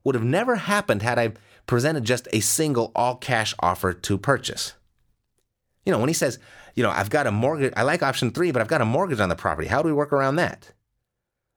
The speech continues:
Boy, he just asked me to tell him all about a subject to deal, didn't he? Yeah, that's what I mean. It, it creates conversations and negotiations that they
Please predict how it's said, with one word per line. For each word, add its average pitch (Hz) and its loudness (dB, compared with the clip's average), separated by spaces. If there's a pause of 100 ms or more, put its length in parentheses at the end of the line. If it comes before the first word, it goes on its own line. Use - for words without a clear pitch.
(160)
Boy, 190 2
he 220 -4
just 151 2
asked 139 0
me 135 2
to 87 0
tell 117 0
him 110 -2
all 120 0
about 101 0
a 85 -4
subject 90 -2
to 87 0
deal, 76 -2
didn't 73 0
he? - -14 (880)
Yeah, 240 0 (260)
that's - 0
what 196 2
I 190 4
mean. 196 2
It, 90 0 (240)
it 110 0
creates 165 0
conversations 170 0
and 131 0
negotiations 139 0
that 117 0
they 151 0